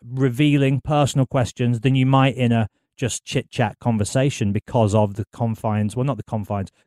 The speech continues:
'cause of the context of what this is. Um, you can kind of fast track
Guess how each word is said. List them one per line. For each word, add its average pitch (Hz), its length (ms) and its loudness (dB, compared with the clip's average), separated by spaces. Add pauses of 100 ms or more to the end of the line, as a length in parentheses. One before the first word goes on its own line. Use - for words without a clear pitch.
'cause 123 100 -6
of 123 80 2
the 117 60 -2
context - 720 -4 (220)
of 107 100 -12
what 104 200 2
this 98 180 -2
is. 101 400 -2 (420)
Um, 117 460 2
you 135 220 0
can 156 220 -2
kind 170 220 -2
of 143 80 -2
fast - 360 -4
track 143 400 0